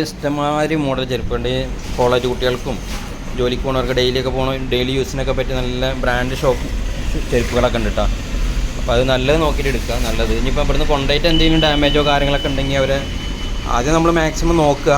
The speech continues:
എന്നിട്ട് കംപ്ലയിൻ്റ് ഇല്ലയെന്ന് ഉറപ്പ് വരുത്തിയതിന് ശേഷം എടുക്കുക. ഇനി അതല്ല കൊണ്ടുപോയിട്ട് വീട്ടിൽ കൊണ്ടുപോയിട്ടാണ് നമ്മളെ കംപ്ലയിൻ്റ് കാണുന്നെങ്കിൽ ഇവരവിടെ കാണിച്ചു കൊടുത്താൽ ചിലപ്പോൾ അത്, ഉം, റീപ്ലേസ് തരും. ആ, അതിന് മു-, അതിലേക്ക് വേറെ ചെരുപ്പ് എടുത്ത് തരുമൊക്കെ ചെയ്യും കേട്ടോ. അപ്പോൾ ഒന്നും കുഴപ്പമില്ല.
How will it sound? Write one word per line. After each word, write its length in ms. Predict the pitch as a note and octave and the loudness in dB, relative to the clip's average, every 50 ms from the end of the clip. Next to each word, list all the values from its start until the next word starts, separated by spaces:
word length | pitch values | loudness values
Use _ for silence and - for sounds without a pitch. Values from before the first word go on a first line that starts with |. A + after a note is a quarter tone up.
| D#3 - - | 2 0 -2
എന്നിട്ട് 300 | C#3 C3+ C3 C3 C#3+ D3 D3 D3 C#3 - - | 0 0 0 2 2 0 0 0 -2 0 0
കംപ്ലയിൻ്റ് 360 | C3 C3 C3+ C#3 C#3 C#3+ D3+ C#3+ | 0 2 2 2 2 2 0 0
ഇല്ലയെന്ന് 280 | C#3+ C#3+ D3 D3 D3+ D3 | 0 2 2 2 2 2
ഉറപ്പ് 180 | C#3+ C3+ - D#3 D3 | 2 2 2 2 2
വരുത്തിയതിന് 300 | C#3+ - D#3 C#3+ D3 C#3 | 2 2 2 0 2 2
ശേഷം 120 | C#3 D3 | 0 0
എടുക്കുക. 240 | B2 G#2+ - - B2+ C3+ C#3 C3+ | -2 -2 -2 0 0 0 -2 -2
ഇനി 100 | C3+ B2+ B2 | -2 -2 0
അതല്ല 200 | B2 B2+ B2+ C3+ C3+ C#3 - - - - - - - | 0 0 0 0 0 0 -2 -2 -2 -2 -2 -2 -2
കൊണ്ടുപോയിട്ട് 360 | B2+ A#2+ B2 B2 B2+ C3 B2+ D3 C#3+ | 0 0 2 2 0 0 0 0 0
വീട്ടിൽ 240 | C#3 C#3 C#3 - D#3 D3+ | 0 0 0 0 2 2
കൊണ്ടുപോയിട്ടാണ് 360 | D#3 D3+ D3+ D3+ D3 D3+ D3+ D3 | 2 4 2 2 2 2 2 2
നമ്മളെ 200 | D3 D3 D3 D3 D3 D3+ | 2 2 2 2 2 2
കംപ്ലയിൻ്റ് 340 | C3+ C3 B2+ C#3 C#3 C#3+ D3+ D#3+ D3 | 2 2 2 2 2 2 0 0 2
കാണുന്നെങ്കിൽ 600 | C#3 C3+ C#3 D3+ D#3 D#3 - D#3+ D3 C#3+ D#3+ - - - - - - - - - - - | 2 2 2 2 2 2 2 2 2 2 2 2 2 0 0 0 0 0 0 0 2 2
ഇവരവിടെ 280 | - C#3 C#3 C#3+ C#3+ D3 D3+ D3 | 4 4 4 4 4 4 4 2
കാണിച്ചു 260 | C#3 C#3 C#3+ C#3+ D#3 | 2 2 2 4 4
കൊടുത്താൽ 160 | D3 D3 D3+ C#3+ | 4 4 4 4
ചിലപ്പോൾ 200 | C#3 C#3 C#3+ D3 C#3+ | 2 2 4 2 2
അത്, 100 | D3 D3 D3 - - - - D3 | 2 2 2 2 2 2 2 2
ഉം, 100 | C#3 C3+ C3 C3 | 2 2 2 2
റീപ്ലേസ് 380 | C3+ B2+ - C3+ C3+ B2+ - - - | 2 2 2 2 2 2 0 2 2
തരും. 220 | C3 A#2 A#2 B2 - - - - - - - - - - - - - | 2 2 2 0 0 0 -2 -2 -2 -2 -2 -4 -4 -4 -4 -2 0
ആ, 40 | B2+ C3 C3+ C3+ | 2 2 2 2
അതിന് 200 | C3 C3+ C#3 C#3 | 0 0 0 0
മു-, 120 | C#3 C#3+ C#3 | 0 0 0
അതിലേക്ക് 280 | C3+ C3 C3 C3 C#3 C3+ C3+ | -2 -2 -2 -2 0 0 0
വേറെ 160 | B2+ B2+ B2+ B2+ | 0 0 0 0
ചെരുപ്പ് 200 | B2+ A#2 A2+ A#2+ B2 | -2 -2 -4 -4 -6
എടുത്ത് 140 | A2 - B2 | -4 -2 -2
തരുമൊക്കെ 220 | A2+ A2 A2+ A2+ G#2+ - | -2 -2 -2 -4 -6 -6
ചെയ്യും 180 | A2 G#2 G2+ F#2+ | -6 -6 -6 -6
കേട്ടോ. 100 | - G#2 - - - - - - | -6 -8 -8 -8 -8 -8 -8 -8
അപ്പോൾ 140 | - - A#2+ A2+ | -8 -6 -6 -4
ഒന്നും 120 | A#2 A#2+ A#2 | -4 -4 -4
കുഴപ്പമില്ല. 280 | A2 G2+ - G#2+ G#2 | -4 -4 -4 -4 -6